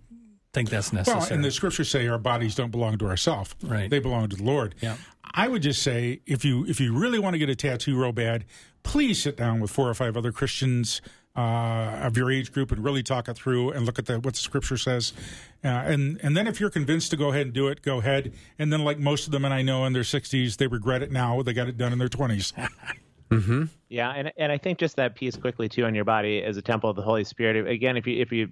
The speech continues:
Speaker 4: parse that out of context, I think we miss maybe some of the point. And, and
Speaker 1: Yeah.
Speaker 4: it's, it's mentioned a couple times, my understanding, in the New Testament. And one time it's more of a plural, you,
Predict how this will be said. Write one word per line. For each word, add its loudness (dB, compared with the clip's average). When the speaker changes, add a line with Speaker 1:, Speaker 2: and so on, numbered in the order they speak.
Speaker 4:
parse 0
that 0
out 2
of -2
context, -2
I 0
think -4
we 0
miss 0
maybe 2
some 0
of 0
the 2
point. 0
And, -2
and 2
Speaker 1:
Yeah. 0
Speaker 4:
it's, -6
it's 0
mentioned -2
a -2
couple 2
times, -2
my -2
understanding, 0
in 0
the 2
New 2
Testament. 0
And 0
one 2
time -2
it's -6
more 0
of 2
a -2
plural, 0
you, 0